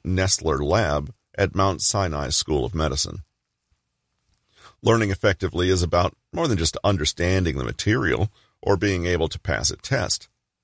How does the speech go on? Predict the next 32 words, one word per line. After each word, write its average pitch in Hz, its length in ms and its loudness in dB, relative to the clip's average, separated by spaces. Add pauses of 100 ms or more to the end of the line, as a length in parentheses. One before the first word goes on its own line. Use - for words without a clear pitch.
(160)
It's - 180 0
an 123 60 4
experience. - 720 -2 (840)
With 123 140 0
every 123 200 2
successful 104 580 0
attempt 98 440 -2
at 80 180 0
understanding 87 580 0
new 78 120 -2
concepts, 113 640 -2 (480)
the 98 100 2
brain 104 380 0
is 117 200 -4
rewarded 90 520 2
with 87 220 -2
positive 76 480 -2
feelings, - 540 -4 (400)
such - 200 -4
as 67 140 -2
accomplishment 64 800 -4
and 67 120 -6
motivation, 78 600 0 (420)
that 120 140 0
make 117 280 -2
people 101 340 0
want 127 340 -2
to 98 140 -4
continue 78 500 -2
striving 67 480 -2
for - 180 -4
excellence. - 600 -2